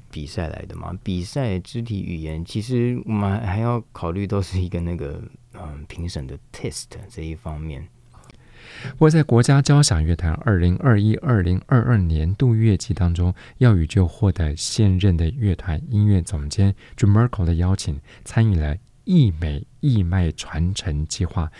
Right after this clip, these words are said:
Speaker 2: 担任国家交响乐团的协同指挥。我想关于这个职务啊，还有这个计划的背景，也请耀宇也借着这个机会跟大家来聊一聊。
Speaker 1: 嗯，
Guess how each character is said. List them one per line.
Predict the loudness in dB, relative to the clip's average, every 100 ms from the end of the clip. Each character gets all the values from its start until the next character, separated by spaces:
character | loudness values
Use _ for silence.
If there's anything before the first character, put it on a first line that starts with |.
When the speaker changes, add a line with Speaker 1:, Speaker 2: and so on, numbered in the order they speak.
| -14 0
Speaker 2:
担 | 2
任 | 4 2
国 | 0 0
家 | 2 0
交 | 2 0
响 | 0 -4
乐 | -4
团 | -6 -6
的 | -6
协 | -6 -2 -2
同 | 0 0 0
指 | -2 -6
挥。 | -4 -6 -6 -20 -18 -10 0
我 | 2
想 | 4
关 | 6 6
于 |
这 | 8
个 | 4
职 | 4 -2 0
务 | 2 0
啊， | -2 -2
还 | -2
有 |
这 | -2 -2
个 |
计 | -2 -2
划 | 0 0
的 | -2
背 | 0 -2
景， | -2 -6 -6 -18 -10
也 |
请 | -2 0
耀 | 2 2
宇 |
也 | 0 -6
借 | -4 -2
着 | -2
这 | 0
个 | -2
机 | 0 2 2
会 | 2
跟 | 0 -2
大 | -2
家 | -4 -6
来 | -6
聊 | -8 -10 -10
一 |
聊。 | -12 -16 -20 -20 _ -20 _ -20 0
Speaker 1:
嗯， | 4 4 2